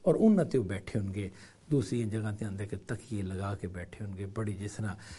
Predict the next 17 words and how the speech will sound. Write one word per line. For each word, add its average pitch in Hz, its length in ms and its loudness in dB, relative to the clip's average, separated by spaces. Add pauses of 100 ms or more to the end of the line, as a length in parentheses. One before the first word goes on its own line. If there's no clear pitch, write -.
(140)
ਇੱਕ 107 340 2 (200)
ਰਿਫਾਈਅਤ 147 560 6
ਦੀ 95 260 2 (260)
ਕੈਫ-, 117 380 -2 (100)
ਹਾਲਤ 117 340 2
ਹੋਏਗੀ 101 260 -2
ਉਹਨਾਂ 101 180 -4
ਦੀ। 90 180 -4 (480)
ਯਨਜ਼ੁਰੂਨ, 131 920 8 (320)
ਉਹ 160 240 6
ਵੇਖ 131 280 6
ਰਹੇ 113 100 0
ਹੋਣਗੇ, 90 260 -4
ਯਾਨੀ 95 280 -4
ਸੈਰ 127 500 0
ਵੇਖਦੇ 92 420 -6
ਹੋਣਗੇ, 98 360 -4